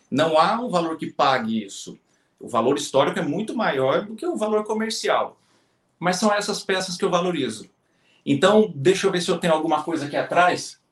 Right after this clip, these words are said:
Olha que bacana, vou pegar uma peça aqui, completamente aleatória. Vamos pegar essa primeira aqui, porque eu consigo identificar a origem de cada uma delas.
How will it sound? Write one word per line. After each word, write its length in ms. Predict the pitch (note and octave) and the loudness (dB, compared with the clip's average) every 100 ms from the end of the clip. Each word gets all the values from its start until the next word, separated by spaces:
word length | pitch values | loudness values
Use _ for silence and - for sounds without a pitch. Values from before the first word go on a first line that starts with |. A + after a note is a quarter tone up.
| _ _ _ _ _ _ _ _ _ _ _ _ _ _ _ _ | _ _ _ _ _ _ _ _ _ _ _ _ _ _ _ _
Olha 200 | E3+ D3 | 2 2
que 80 | F#3+ | 0
bacana, 360 | E3 D#3+ A#2+ | -2 -2 -4
vou 140 | A2+ D3 | -4 -6
pegar 220 | F#3 F#3 | -6 -6
uma 180 | F3+ - | -8 -4
peça 340 | C#3 C3 - | -4 -4 -6
aqui, 300 | A2 G3 - - | -14 -14 -8 -4
completamente 680 | D3 E3 F3 F#3 F3+ F3 | -2 0 0 0 -2 -2
aleatória. 720 | E3 E3+ - - F3+ - - - _ _ _ _ _ | 0 0 0 0 2 2 -4 -12 _ _ _ _ _
Vamos 200 | C#3+ D3+ | -6 -4
pegar 160 | E3 | -2
essa 200 | D#3+ - D3+ | -2 -4 -10
primeira 360 | D#3 C#3+ C#3+ | -8 -4 -2
aqui, 380 | C3+ D#3 F3+ F3+ _ _ | -2 -6 -12 -14 _ _
porque 180 | - C#3 | -8 -6
eu 80 | F3 | -4
consigo 300 | E3 D#3+ E3+ | -4 -6 -8
identificar 460 | E3+ D#3+ D3+ C#3+ D#3+ | -10 -10 -4 2 4
a 80 | |
origem 280 | D3+ D3+ D#3+ | 4 0 -4
de 80 | D#3 | -4
cada 260 | D#3+ D#3+ F3 | 0 2 2
uma 160 | E3+ | 2
delas. 560 | A#2+ A2 - - - | 2 0 -2 -10 -14